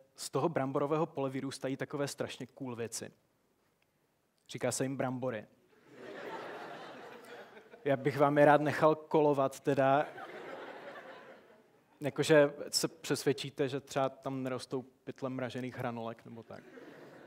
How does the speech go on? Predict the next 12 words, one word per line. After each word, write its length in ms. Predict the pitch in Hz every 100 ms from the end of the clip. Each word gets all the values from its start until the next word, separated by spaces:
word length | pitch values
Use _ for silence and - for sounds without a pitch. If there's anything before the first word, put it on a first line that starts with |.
| - - - - - - _ _ _ _ - - - - _ -
S 80 |
fyzikálním 540 | - 170 220 208 220 214
polem 280 | 165 170 175
je 80 |
to 340 | 170 185 180 190
velmi 260 | 151 156 165
podobně. 460 | 147 139 120 110 - _ _ _ _ _ _ - - _ _
Když 200 | 127 160
se 100 | -
na 80 | 196
něho 160 | 220 208
díváme 480 | 151 170 208 208